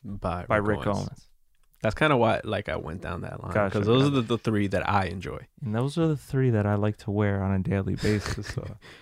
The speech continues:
Speaker 1: <laughs> You're
Speaker 2: Interesting.
Speaker 1: welcome.
Speaker 2: Interesting. I like that.
Speaker 1: Truth or false?
Speaker 2: Okay.
Speaker 1: Romeo Santos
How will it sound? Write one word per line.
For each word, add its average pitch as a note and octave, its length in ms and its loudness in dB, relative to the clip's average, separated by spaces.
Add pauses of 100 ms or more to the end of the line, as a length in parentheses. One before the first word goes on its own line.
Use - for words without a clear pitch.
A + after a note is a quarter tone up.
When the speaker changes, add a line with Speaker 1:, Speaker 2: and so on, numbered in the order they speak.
Speaker 1:
<laughs> - 340 -20
You're G#2 120 4
Speaker 2:
Interesting. B2+ 440 2
Speaker 1:
welcome. - 140 -6 (240)
Speaker 2:
Interesting. - 520 -8 (160)
I C#3+ 80 12
like F#3+ 220 12
that. F#2+ 200 0 (580)
Speaker 1:
Truth G3 880 8 (600)
or G2 160 8
false? - 840 4
Speaker 2:
Okay. - 200 -12 (840)
Speaker 1:
Romeo G#2+ 380 4
Santos - 1040 -2